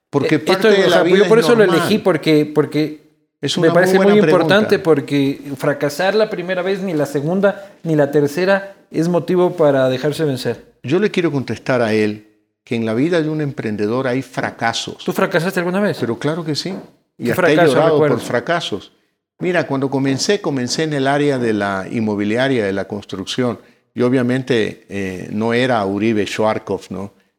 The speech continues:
Speaker 1: Era un joven de veintiún años que construía condominios con departamentos pequeños. Y bueno, aprendí mucho. No gané dinero, pero aprendí mucho.
Speaker 2: ¿Pero qué vas a hacer para que estos jóvenes emprendedores tengan una segunda oportunidad?
Speaker 1: Vamos a crear el Fondo Capital Semilla,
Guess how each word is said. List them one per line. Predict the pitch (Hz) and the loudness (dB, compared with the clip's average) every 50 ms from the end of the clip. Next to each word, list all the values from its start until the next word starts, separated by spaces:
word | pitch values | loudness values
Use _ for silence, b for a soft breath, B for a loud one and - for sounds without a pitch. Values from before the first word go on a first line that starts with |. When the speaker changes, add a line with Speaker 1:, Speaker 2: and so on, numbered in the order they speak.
| _ - | _ -6
Speaker 1:
Era | 117 117 120 | -2 -2 -2
un | 120 117 104 | -2 -2 -2
joven | 104 120 127 123 123 120 110 | -2 0 0 0 0 -2 -2
de | 101 | -2
veintiún | 95 98 95 95 - 131 127 117 120 | -4 -4 -6 -6 -4 -2 -2 -2 -2
años | 117 123 131 135 127 120 | -2 -2 -2 -4 -6 -6
que | - - 113 | -6 -8 -8
construía | - - 104 95 - - - 104 101 104 107 117 120 117 113 | -6 -6 -8 -8 -10 -12 -8 -6 -4 -2 -2 0 -2 -2 -2
condominios | - 117 104 95 101 95 104 117 131 131 123 110 | -4 -6 -6 -6 -6 -6 -4 -4 -4 -4 -4 -6
con | - - 101 | -8 -8 -10
departamentos | 95 92 95 101 - - 101 98 104 113 117 117 - 113 - | -8 -6 -6 -6 -6 -6 -8 -8 -6 -8 -8 -8 -12 -14 -14
pequeños. | _ - 107 - - 117 110 107 95 87 82 82 - _ _ b b b b b b b b b - | _ -8 -8 -4 -2 -2 -2 -2 -4 -6 -12 -14 -18 _ _ b b b b b b b b b -6
Y | - 147 | -4 -2
bueno, | 170 208 208 190 - - - | -2 -2 -4 -4 -8 -4 -4
aprendí | 131 131 - 147 135 131 131 131 151 190 208 | -4 -2 0 0 0 0 0 0 0 -2 0
mucho. | 190 202 104 98 - - - 101 - - _ _ - | 0 0 -2 -2 -4 -6 -8 -8 -10 -10 _ _ -6
No | 120 131 156 | -4 -2 -2
gané | 165 151 151 165 165 | -2 -4 -4 -4 -4
dinero, | 151 143 123 110 123 151 156 123 95 - - _ - - - - _ _ _ _ _ - | -2 -2 -2 -2 -2 -2 -4 -4 -6 -10 -16 _ -20 -20 -20 -20 _ _ _ _ _ -6
pero | - 110 110 | -2 -2 -2
aprendí | 101 - 98 104 101 104 120 127 | -2 -2 -4 -6 -4 -4 -4 -4
mucho. | 127 123 123 - - - - _ _ _ _ _ _ _ _ _ _ _ _ _ _ _ _ _ _ _ _ _ _ _ _ _ _ _ _ _ _ _ _ _ - | -4 -4 -6 -8 -10 -16 -20 _ _ _ _ _ _ _ _ _ _ _ _ _ _ _ _ _ _ _ _ _ _ _ _ _ _ _ _ _ _ _ _ _ 0
Speaker 2:
¿Pero | - 160 160 156 | 2 4 4 4
qué | 156 - 175 | 2 2 0
vas | 180 180 165 | 0 0 -2
a | |
hacer | 175 151 156 170 156 | -2 -2 -2 -2 0
para | - 160 147 139 | 0 0 0 0
que | - | -2
estos | 151 147 - 151 - | -4 -4 -4 -6 -2
jóvenes | - 160 151 156 156 147 147 | 0 0 0 0 -2 -4 -6
emprendedores | 151 135 123 139 135 135 135 135 139 139 139 135 | -6 -6 -6 -6 -6 -4 -4 -2 -2 -2 -4 -4
tengan | - 147 139 139 135 139 | -6 -6 -6 -4 -4 -4
una | 139 139 135 123 | -4 -4 -6 -6
segunda | - 139 127 131 131 127 | -6 -6 -6 -4 -4 -4
oportunidad? | 120 - - - 113 117 120 123 | -6 -6 -6 -6 -2 -2 0 0
Speaker 1:
Vamos | 123 120 127 | 0 0 0
a | 135 120 | -2 -4
crear | - 127 127 131 135 131 | -2 0 0 2 2 0
el | 123 110 | 0 -2
Fondo | - - 131 123 123 123 | -4 -4 -6 -4 -4 -4
Capital | 120 113 - 113 104 - 110 113 113 | -6 -6 -6 -6 -4 -2 -2 -2 -2
Semilla, | - - 113 101 98 98 95 90 90 90 90 | -4 -6 -6 -6 -6 -6 -8 -8 -10 -12 -16